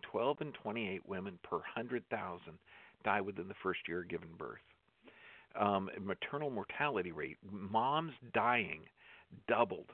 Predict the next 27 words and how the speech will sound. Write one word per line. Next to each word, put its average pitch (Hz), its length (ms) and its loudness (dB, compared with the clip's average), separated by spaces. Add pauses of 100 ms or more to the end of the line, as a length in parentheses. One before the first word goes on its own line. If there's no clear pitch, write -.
(120)
between 92 420 -2
nineteen 110 400 -4
ninety 98 300 -2
and 92 180 -2
two 104 120 -6
thousand 82 500 -2
thirteen. 82 480 -8 (680)
Now, 98 180 0
could 143 160 4
it - 100 -6
be 107 220 -2
that 120 180 0
we're 90 180 2
vaccinating 107 840 -2
the 104 60 0
pregnant, 104 480 -4 (340)
um, 95 460 -8 (280)
the, 104 80 -2 (140)
these 98 160 -6 (100)
pregnant 107 400 0
moms 101 380 -4 (720)
with 101 200 4
influenza, 104 680 0
diphtheria, 98 640 -2
pertussis, 95 680 -2
and - 140 -12
tetanus? 104 360 0